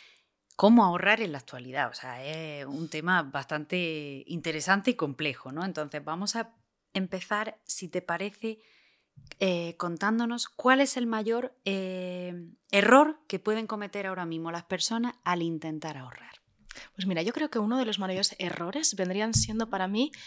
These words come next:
Speaker 2: dos principalmente. El primero es tener una mentalidad cortoplacista. ¿Por qué? Porque siempre pensamos en disfrutar de la vida,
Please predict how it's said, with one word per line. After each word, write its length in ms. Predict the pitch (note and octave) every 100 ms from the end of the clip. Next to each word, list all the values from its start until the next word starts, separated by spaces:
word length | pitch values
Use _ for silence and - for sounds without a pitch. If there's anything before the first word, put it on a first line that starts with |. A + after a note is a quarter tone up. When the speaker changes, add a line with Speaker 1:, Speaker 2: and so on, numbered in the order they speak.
| -
Speaker 2:
dos 400 | - F3+ D#3 - -
principalmente. 840 | F3 E3+ F3+ F3+ E3 D3+ C#3 -
El 60 | D3
primero 480 | G3 A3+ D#4 F4+ -
es 280 | G#3+ C4 -
tener 260 | G#3+ G3+
una 200 | B3 A#3
mentalidad 520 | A#3+ G#3+ G3+ F#3+ G3+ A3+ -
cortoplacista. 1000 | A3+ F#3+ F#3 - E3+ - D#3+ - - - - -
¿Por 160 | - F#3
qué? 160 | F#3+ F3+
Porque 260 | F3 E3+
siempre 320 | E3+ A3+ A#3
pensamos 600 | C4 A#3 A3+ B3 B3+ C4+ - - -
en 300 | G#3 A#3 -
disfrutar 580 | - F3 - F#3 E3 D#3
de 80 |
la 120 | D#3+ D#3+
vida, 520 | A3+ A3 G#3 G3+